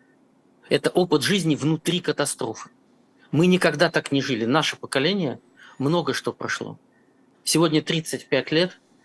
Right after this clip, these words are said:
выхода, вывода советских войск из Афганистана. В Афганистане Советский Союз потерял более пятнадцати тысяч военнослужащих.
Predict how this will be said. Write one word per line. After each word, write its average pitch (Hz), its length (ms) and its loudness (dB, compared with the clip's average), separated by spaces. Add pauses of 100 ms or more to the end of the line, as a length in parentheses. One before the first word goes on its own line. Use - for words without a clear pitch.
(720)
выхода, 127 840 -2 (840)
вывода 139 400 0
советских 139 500 -2
войск 135 280 -4
из - 100 -10
Афганистана. 117 640 -6 (960)
В - 40 0
Афганистане 147 540 4
Советский 139 400 2
Союз 165 340 0
потерял 147 420 0
более 135 260 0
пятнадцати - 640 -6
тысяч - 400 -4
военнослужащих. 131 840 -2